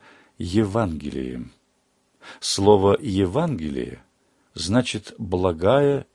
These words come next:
или "добрая весть". А все священные книги, соединенные вместе в одну книгу,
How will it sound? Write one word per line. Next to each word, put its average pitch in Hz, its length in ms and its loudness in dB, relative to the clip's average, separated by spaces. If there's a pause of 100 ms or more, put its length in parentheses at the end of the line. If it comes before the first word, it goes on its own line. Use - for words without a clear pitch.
(400)
или 113 220 0
"добрая 107 480 -2
весть". 78 560 -8 (1040)
А 104 260 6
все 123 300 2
священные 104 800 0
книги, 113 560 -4 (240)
соединенные 95 800 2
вместе 87 640 -2
в 76 100 0
одну 85 380 0
книгу, 131 540 -6